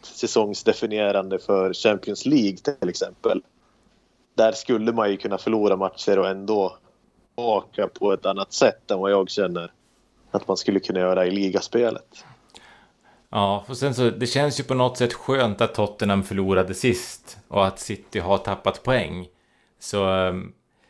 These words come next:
Speaker 2: skulle vi tappa poäng mot Tottenham i helgen eller ännu värre förlora, så är det fortfarande så att de kom-, det är ingen som kommer dra ifrån oss. Ehm, så det tycker jag känns, eh, bra. Alla lag kommer ju gå på plumpa någon gång.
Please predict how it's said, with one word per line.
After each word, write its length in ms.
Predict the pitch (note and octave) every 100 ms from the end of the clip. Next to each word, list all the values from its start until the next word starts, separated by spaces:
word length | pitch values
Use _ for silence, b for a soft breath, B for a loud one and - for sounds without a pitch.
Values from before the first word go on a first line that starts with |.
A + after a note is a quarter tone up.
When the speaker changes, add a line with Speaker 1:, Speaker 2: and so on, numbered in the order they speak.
| b b
Speaker 2:
skulle 400 | - - A#2+ A2
vi 240 | A2+ A2 G#2
tappa 320 | A2+ A2 G#2+
poäng 280 | G#2+ G#2 G2+
mot 260 | F#2+ F#2
Tottenham 680 | G2 F2 - G2 F#2 F#2 F2+
i 60 | F#2
helgen 420 | G2 G#2 F#2+ F2
eller 300 | F2+ F2+ E2 D2+ _ _ _ _ _ _ -
ännu 220 | G2+ F#2+
värre 220 | G2 F#2+ F#2
förlora, 580 | G#2 C3+ D3 F2 E2
så 140 | E2 G#2
är 60 |
det 80 | F#2+
fortfarande 640 | - F#2+ - G#2 G#2 F#2 F2+
så 160 | F#2+
att 140 | F#2 -
de 420 | F2+ F2+ F2 F2+ -
kom-, 240 | G#2+ G2+ G2+
det 80 | G#2
är 40 |
ingen 180 | F#2+ F#2+
som 120 | -
kommer 220 | G#2+ F#2
dra 160 | F#2 F#2+
ifrån 440 | F2+ A#2 A2 D#2+
oss. 360 | D#2 - - - _ _ _ _ _ -
Ehm, 460 | F#2 E2+ E2 F2 F2
så 360 | - F#2+ F#2 F2+ - -
det 100 | C3+
tycker 340 | A#2+ G2 -
jag 100 | F#2
känns, 480 | F2+ F#2+ E2+ - -
eh, 260 | F#2 F2 F2
bra. 420 | F#2 B2 - - F#2+ -
Alla 200 | A2 A#2+
lag 220 | G#2+ G2
kommer 180 | G2 F#2
ju 40 |
gå 120 | F2+
på 100 | F#2+
plumpa 360 | F#2 F#2+ F2+ G2+
någon 200 | G#2+ G2+
gång. 240 | E2 E2